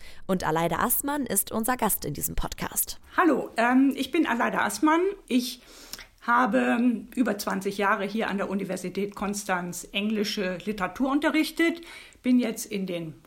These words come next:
Speaker 2: Ruhestand, aber im Ruhestand nicht wirklich zur Ruhe gekommen, weil ich die Zeit jetzt gerne nutze, um mich in der Welt umzuschauen und, ähm, auch die Aufmerksamkeit auf meine Umgebung zu richten und, äh, sie zu verstehen.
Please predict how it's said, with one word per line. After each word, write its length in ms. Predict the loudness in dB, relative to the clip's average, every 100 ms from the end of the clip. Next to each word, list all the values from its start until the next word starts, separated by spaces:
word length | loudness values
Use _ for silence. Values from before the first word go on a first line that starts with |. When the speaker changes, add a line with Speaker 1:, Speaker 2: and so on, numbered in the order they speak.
| -2
Speaker 2:
Ruhestand, 800 | 2 2 2 2 4 4 2 0
aber 420 | 0 2 0 -4 -6
im 180 | -2 0
Ruhestand 460 | 2 0 0 -2
nicht 180 | -2 -4
wirklich 340 | -4 -2 -4 -6
zur 140 | -2
Ruhe 240 | 2 2
gekommen, 640 | 2 -2 2 4 6 4 2 -8 -16 -12 -2
weil 180 | 0
ich 140 | 0 0
die 160 | -2
Zeit 420 | 0 2 4 2 2
jetzt 340 | 0 -2 -2
gerne 340 | 0 4 6 6
nutze, 520 | 4 2 2 2 2
um 320 | 2 6 6
mich 320 | 4 -2 -4
in 100 | -2
der 120 | 0
Welt 180 | 0 -2
umzuschauen 680 | -2 -2 -2 0 2 2 -2 -8 -16 -16 -18 -14 -4
und, 320 | -2 -2 2
ähm, 300 | 2 4 0 -4
auch 360 | 2 2 2 -4
die 140 | -2
Aufmerksamkeit 840 | 0 0 0 -2 -4 -4 -2 -2 -2
auf 160 | -4
meine 220 | -2 -4 -4
Umgebung 460 | -2 0 4 2
zu 140 | 0 0
richten 520 | 0 0 0 0 0 -8 -20 -4
und, 380 | -2 0 -2 -2
äh, 300 | 0 0 -2 -6
sie 240 | -2 -2
zu 160 | -2 -4
verstehen. 600 | -2 -4 -6 -10 -14